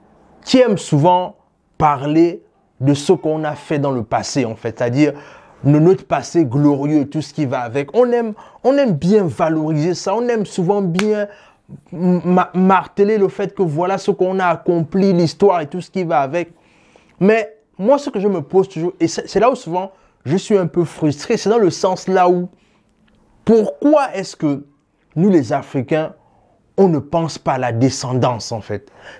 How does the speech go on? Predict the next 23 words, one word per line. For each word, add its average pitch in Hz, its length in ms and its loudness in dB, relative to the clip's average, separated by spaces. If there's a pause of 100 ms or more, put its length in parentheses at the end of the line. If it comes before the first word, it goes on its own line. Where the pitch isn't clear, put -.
(200)
Très 277 320 2
peu 226 240 2
de 160 100 2
personnes, 156 640 0
du 139 140 0
moins 185 160 2
dans 196 100 2
notre 180 220 0
communauté, 131 640 0 (200)
ne 131 140 -2
pensent 160 380 0
pas 139 140 0
à - 20 -4
la 120 120 -4
descendance, 127 680 -4
ne 143 80 2
pensent 190 380 0
pas 180 300 0 (380)
à 151 280 2 (240)
reléguer 165 800 2
en 135 120 -6
fait, - 320 -12 (220)
ou, 214 160 2